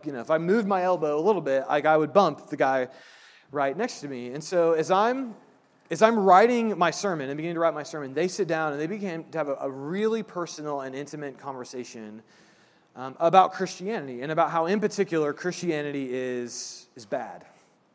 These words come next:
is harmful, is, is misguided. And it was sort of strange sitting there, 'cause typically I get my Bible out, and I have my Bible out, and,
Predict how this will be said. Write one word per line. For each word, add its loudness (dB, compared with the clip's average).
is -12
harmful, 0
is, -4
is -10
misguided. -12
And -2
it 2
was 2
sort 2
of 2
strange -2
sitting 0
there, -4
'cause -10
typically 4
I 4
get 2
my 2
Bible 0
out, 4
and -6
I -6
have -6
my -8
Bible 0
out, 4
and, -10